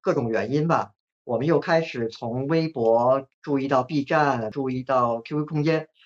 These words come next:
刚才你说的，我们是从Q Q起家的，这个渠道应该是大多数人不会太注意的渠道，因为特别从大厂出来的人啊，我觉得离Q Q已经很远了。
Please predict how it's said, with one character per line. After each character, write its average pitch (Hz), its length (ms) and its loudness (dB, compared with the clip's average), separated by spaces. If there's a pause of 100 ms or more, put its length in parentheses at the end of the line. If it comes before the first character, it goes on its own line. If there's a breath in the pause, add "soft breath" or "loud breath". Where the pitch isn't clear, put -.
(100)
刚 170 160 4
才 170 80 2
你 127 80 0
说 151 180 2
的， 123 160 4
我 117 80 -2
们 123 100 -4
是 139 120 -6
从 147 200 -2
Q 190 140 2
Q 240 160 0
起 196 140 -4
家 131 180 4
的， 110 180 -4 (200)
这 226 160 8
个 175 80 4
渠 151 160 0
道 175 120 8
应 170 120 2
该 180 160 2
是 175 100 -6
大 165 160 2
多 170 180 2
数 170 200 0
人 135 500 0 (540)
不 139 160 2
会 190 160 6
太 165 180 2
注 139 220 -2
意 139 80 0
的 117 100 -2
渠 - 160 -12
道， 113 260 -4 (280)
因 185 120 0
为 233 320 0
特 220 120 -2
别 190 100 4
从 180 180 -2
大 202 200 2
厂 110 200 -6
出 135 160 -4
来 127 140 0
的 127 80 0
人 110 160 -2
啊， 110 280 -6 (440)
我 131 160 -2
觉 135 120 4
得 208 100 4
离 156 180 2
Q 202 200 2
Q 208 100 8
已 135 80 0
经 123 100 -2
很 123 200 -4
远 170 120 2
了。 104 380 -6